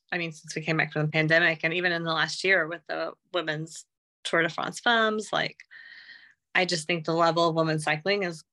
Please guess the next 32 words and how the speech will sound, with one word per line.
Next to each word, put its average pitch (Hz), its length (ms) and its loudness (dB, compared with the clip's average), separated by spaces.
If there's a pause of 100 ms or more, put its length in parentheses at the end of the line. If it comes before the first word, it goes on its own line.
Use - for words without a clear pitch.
(200)
rising 165 580 0
so 156 280 0
fast. 156 600 0
And 185 160 4
then 175 140 6
we 175 120 2
also 165 280 0
have 160 440 2 (1000)
a 175 80 0
lot 165 200 6
of 165 60 -2
more, 165 200 -4 (560)
more 202 340 6
examples 160 580 -2
to 156 120 -2
look 160 180 2
to, - 260 0
right? - 320 4
And 165 100 -4
so 156 140 4
the 160 120 4
more 160 160 4
we 160 120 0
continue 156 420 0
that, 214 240 4
and 175 80 -4
the 170 60 0
more 165 260 4 (680)
little 180 220 8
girls 160 380 4
can 156 200 -2
see 165 560 0